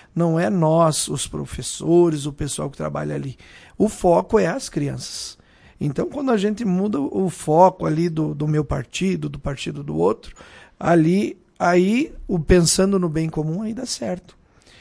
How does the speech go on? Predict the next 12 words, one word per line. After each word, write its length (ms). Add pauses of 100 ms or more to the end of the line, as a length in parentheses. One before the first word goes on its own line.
(180)
Então, 640
o 120
que 180
é 80
bom 320
pra 200
população, 720
eu 80
quero 200
trabalhar. 680
Eu 80
tô, 420